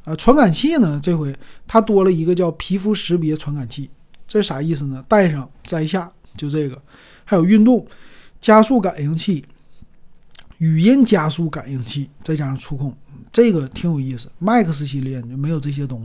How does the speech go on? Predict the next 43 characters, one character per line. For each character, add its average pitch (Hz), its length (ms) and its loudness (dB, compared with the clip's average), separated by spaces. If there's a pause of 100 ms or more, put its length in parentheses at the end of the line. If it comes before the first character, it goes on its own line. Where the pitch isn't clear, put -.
西 113 60 -14
啊。 113 180 -12 (1200)
最 208 160 4
后 196 360 6 (420)
除 160 180 -2
了 208 80 6
芯 208 200 2
片 196 200 6
之 156 120 -2
外， 160 240 -2
还 175 160 -2
多 160 240 -2
了 147 80 -2
一 135 100 -4
个 139 220 -10
U 175 280 2
一 139 220 -2
的 135 80 -4
芯 131 220 -8
片 127 180 -10 (100)
啊， - 80 -16
之 - 140 -6
前 175 160 0
都 185 100 2
没 190 120 0
有， - 240 -6 (340)
放 196 180 0
在 196 140 4
盒 139 340 -6
子 233 120 2
里 240 100 0
边 117 240 -10
的， - 180 -16
这 175 140 -2
个 151 100 0
就 143 160 -4
是 135 100 -6
为 160 180 0
了 135 100 -6
防 185 400 0
丢 233 220 0
失 120 280 -6
的。 113 160 -12